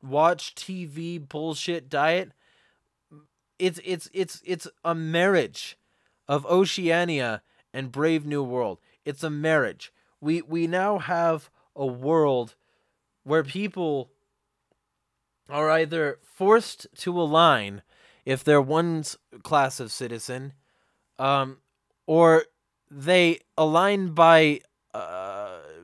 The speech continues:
moving into a false set of choices and making one of them. And, you know, it wouldn't be so bad if there was a significant number of people working against those trends.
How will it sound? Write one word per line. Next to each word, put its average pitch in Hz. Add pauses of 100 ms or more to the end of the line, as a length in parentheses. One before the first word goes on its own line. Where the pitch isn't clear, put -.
(220)
moving 170
into 170
a 156
false 156
set 170
of 143
choices 165 (320)
and 131
making 160
one 110
of 92
them. 60 (1040)
And, 160 (320)
you 180
know, 160 (1040)
it 175
wouldn't 240
be 247
so 214
bad 175
if 143
there 170
was 160
a 147
significant 180
number 165
of 135
people 123
working 139
against 123
those 117
trends. 117